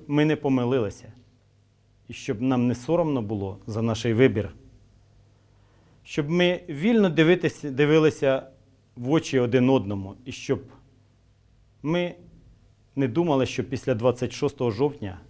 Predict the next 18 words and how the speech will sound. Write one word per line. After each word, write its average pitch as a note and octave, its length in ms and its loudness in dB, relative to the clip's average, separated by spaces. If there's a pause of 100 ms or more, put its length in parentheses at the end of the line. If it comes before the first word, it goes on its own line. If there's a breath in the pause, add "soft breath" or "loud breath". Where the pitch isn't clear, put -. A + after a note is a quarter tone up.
(200)
життя A2 340 -2
закінчується. G2+ 760 -12 (160)
Життя C#3 340 8
продовжується, A2+ 960 -2
і B2+ 100 -4
нам C3 340 4
з-, G2 100 -8
разом A#2+ 500 0
з G2 60 -6
вами A#2+ 300 2
будувати A#2 540 0
цю G#2+ 160 -10
країну. A2 460 -4 (680 soft breath)
І C3+ 80 0
нам, D3+ 400 6
і D3+ 80 -4
нашим C#3 400 0
дітям G#2 400 -8